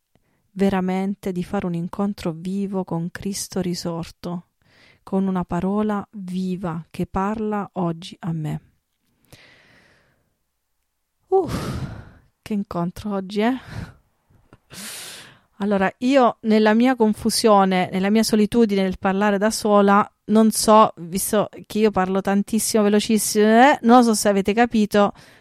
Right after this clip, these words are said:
forse invece di mettere a uno virgola cinque dovete mettere a zero virgola cinque il podcast,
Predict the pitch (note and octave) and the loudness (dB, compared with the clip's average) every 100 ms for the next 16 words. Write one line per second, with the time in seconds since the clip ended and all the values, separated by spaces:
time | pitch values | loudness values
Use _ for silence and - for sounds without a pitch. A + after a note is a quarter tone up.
0 | _ A#3+ A3+ G#3 A#3+ A#3 G#3+ G#3 - G3+ | _ -2 0 0 0 0 0 0 0 0
1 | F#3+ F#3+ G#3+ G#3 G3 G3+ A3+ - G#3+ G3+ | 2 4 4 2 2 2 0 2 0 0
2 | F#3+ F#3+ F#3+ F#3+ - G3+ F#3+ G3+ G3 F#3 | 0 0 0 -2 -2 -4 -2 0 0 2
3 | F#3 F#3+ F#3 - F3+ F3+ - G#3 - - | 2 0 0 0 -2 -2 -2 -2 -4 -10
4 | F#3+ - G3 F3+ - G3 G3 - A#3 A#3+ | -12 -2 0 0 -2 -4 -4 -4 -2 -2